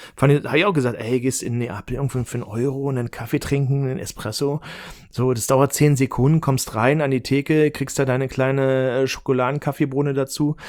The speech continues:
und nach zwanzig Sekunden verlässt du wieder den Laden, hast dann einen Euro pronto, pronto hingelegt.“ Mega.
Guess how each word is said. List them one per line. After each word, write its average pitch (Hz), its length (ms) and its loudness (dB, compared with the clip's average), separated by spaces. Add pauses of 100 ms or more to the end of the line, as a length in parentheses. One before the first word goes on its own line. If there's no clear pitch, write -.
(240)
und 127 120 2
nach 131 120 4
zwanzig 131 320 0
Sekunden 139 300 0
verlässt 120 320 0
du 143 80 0
wieder 147 160 4
den 147 260 2
Laden, 143 320 0
hast 135 180 -2
dann 135 140 0
einen 127 180 -2
Euro 143 300 0
pronto, 143 320 0
pronto 170 340 2
hingelegt.“ 117 480 0 (200)
Mega. 120 580 4